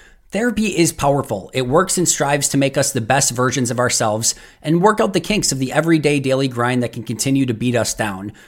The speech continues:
And during the holiday season, it's really easy to become unaligned with all the regular daily stress, plus the rigors and anxiety that come with the holiday season. If you're thinking of starting therapy, give BetterHelp a try.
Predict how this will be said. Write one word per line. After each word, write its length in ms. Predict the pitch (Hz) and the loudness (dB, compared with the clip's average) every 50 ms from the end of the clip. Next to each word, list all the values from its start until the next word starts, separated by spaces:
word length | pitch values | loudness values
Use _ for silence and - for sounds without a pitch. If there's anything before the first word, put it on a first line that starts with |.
| - _ - | -20 _ -6
And 140 | 127 120 | -4 0
during 220 | 120 175 208 214 208 | 2 2 2 2 2
the 60 | 175 | 2
holiday 320 | 165 165 170 170 160 156 | 4 4 4 4 4 2
season, 460 | 139 - - 143 135 135 143 139 135 - | 2 2 0 0 0 2 2 0 0 0
it's 240 | - 156 143 - - | -4 -4 -4 -6 -8
really 380 | 120 117 117 139 160 151 156 151 | -10 -6 -2 0 2 2 2 2
easy 420 | 139 127 139 143 123 123 139 131 | 0 0 -2 -2 0 0 0 0
to 40 | 131 | 0
become 300 | 123 120 - 135 131 127 | -2 -2 0 0 0 0
unaligned 560 | 123 127 135 139 131 120 117 123 127 127 123 | 0 0 0 0 0 2 2 2 2 0 0
with 160 | 113 113 - | -2 -4 -6
all 160 | - 123 139 139 | -2 0 2 2
the 100 | 135 120 | 2 0
regular 380 | 123 131 127 131 123 120 117 | -2 -2 -2 -2 -2 -2 -2
daily 260 | 110 117 113 110 107 | -2 -2 -4 -4 -4
stress, 500 | 107 - - - 175 175 165 170 - - - - - - - _ | -4 -4 0 2 2 2 4 2 0 0 -2 -6 -14 -20 -20 _
plus 260 | - - 202 196 - - | 0 2 4 4 4 2
the 100 | 180 160 | 2 2
rigors 420 | 139 143 143 135 151 151 135 143 | 2 0 0 0 0 0 0 0
and 100 | 135 135 | -2 -2
anxiety 480 | 135 123 120 120 117 120 123 127 123 123 | -2 -2 -2 -2 -2 -2 0 0 0 0
that 140 | 120 113 - | 0 -2 -2
come 180 | - 120 120 | -2 -2 -2
with 100 | 117 113 | -2 -2
the 80 | - 107 | -4 -4
holiday 360 | - 117 113 113 107 107 104 | -2 -2 0 0 -2 -2 -2
season. 480 | 101 - 110 104 95 92 90 90 104 101 - - - - _ _ | -4 -4 -4 -4 -6 -6 -8 -12 -16 -18 -18 -20 -20 -20 _ _
If 160 | - - 120 | -10 -8 0
you're 220 | 135 170 202 226 226 | 4 6 6 6 6
thinking 320 | - 208 202 190 196 180 | 4 0 0 2 2 2
of 80 | 156 - | 2 2
starting 320 | - 165 147 151 147 139 | 2 4 4 4 2 2
therapy, 540 | - 135 127 123 123 127 127 120 120 117 - - - _ _ - | 2 2 2 2 2 0 -2 -2 -2 -4 -6 -10 -20 _ _ 2
give 160 | 165 175 151 | 2 2 4
BetterHelp 480 | 147 160 160 151 143 110 131 127 123 127 | 4 4 4 4 2 2 0 0 0 -2
a 40 | |
try. 440 | - - - 107 98 90 87 - - | -4 -2 -4 -4 -6 -6 -12 -16 -20